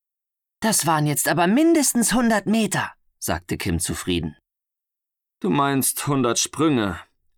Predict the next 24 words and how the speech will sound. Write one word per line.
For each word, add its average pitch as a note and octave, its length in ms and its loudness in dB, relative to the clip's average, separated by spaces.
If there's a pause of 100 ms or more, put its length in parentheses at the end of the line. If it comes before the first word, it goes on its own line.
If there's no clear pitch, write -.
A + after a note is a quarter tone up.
seufzte F2+ 540 -4
sein E2 200 -2
Vater. - 500 -4 (1400)
Unterwegs F3+ 640 0
hatte E3 200 -2
es F3 160 0
viel C#3+ 280 0
zu F3 160 0
sehen C#3+ 340 2
gegeben. G2 500 -2 (540)
Einen E2+ 340 -2
Käfer C3 520 -2
mit A2+ 200 -2
roten F2 360 -2
Punkten, A#2+ 680 0 (340)
einen G#3+ 280 0
Schmetterling G3+ 560 0
auf C#3+ 160 -4
einem A#2+ 260 0
Grashalm, B2 800 -2 (380)
einen A#2+ 300 0
Fußabdruck - 760 -4
im G2 140 -2
Sand, B2 460 0